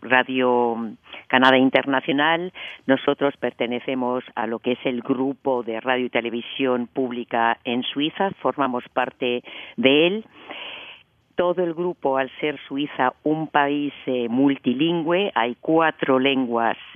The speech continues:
nacionales, el alemán, el francés, el italiano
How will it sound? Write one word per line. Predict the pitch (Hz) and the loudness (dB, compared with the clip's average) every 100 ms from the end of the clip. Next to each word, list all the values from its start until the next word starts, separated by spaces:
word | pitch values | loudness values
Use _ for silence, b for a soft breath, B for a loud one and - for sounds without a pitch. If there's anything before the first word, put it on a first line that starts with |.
| - | -2
nacionales, | 127 120 - 120 127 147 208 - B B | -2 -2 -2 -2 0 0 -2 -4 B B
el | - 113 | -2 0
alemán, | 113 120 127 131 | 0 2 2 0
el | 120 123 | -2 -2
francés, | 117 117 - 127 127 127 - | -2 -4 -2 -2 -2 -2 -4
el | 113 | -4
italiano | 113 - 113 117 120 120 117 | -4 -4 -2 -2 0 0 -2